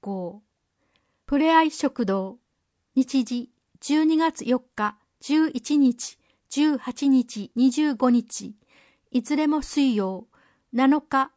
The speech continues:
二十一日土曜、正午から午後四時。費用、百円から五百円。お気軽ギター弾き語り教室。日時、十二月五日、十九日。木曜、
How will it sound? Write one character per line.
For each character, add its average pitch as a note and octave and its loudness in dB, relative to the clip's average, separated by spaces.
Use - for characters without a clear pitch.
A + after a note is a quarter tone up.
二 B3+ 4
十 D4+ 0
一 B3+ -4
日 C#4 0
土 B3 2
曜、 A#3+ 0
正 D#4+ 0
午 D#4 0
か C#4 -2
ら C#4+ 2
午 C4+ 2
後 C#4 4
四 A3+ 0
時。 - -14
費 C4+ 0
用、 C4+ 0
百 B3+ -8
円 D4+ -2
か D4+ -2
ら D4+ -2
五 A#3 0
百 A#3+ -6
円。 F#3 -8
お C4 -2
気 C#4+ -2
軽 C4 2
ギ G#3+ -8
タ D4+ 0
ー D4+ -4
弾 D4+ 0
き - -6
語 D#4 2
り D4 -2
教 B3+ -2
室。 - -12
日 B3 -2
時、 B3 -4
十 D#4 0
二 D#4 2
月 D#4 -6
五 - -8
日、 G#3+ -8
十 C#4+ 0
九 - -4
日。 A#3 -2
木 A#3+ -2
曜、 A3 -2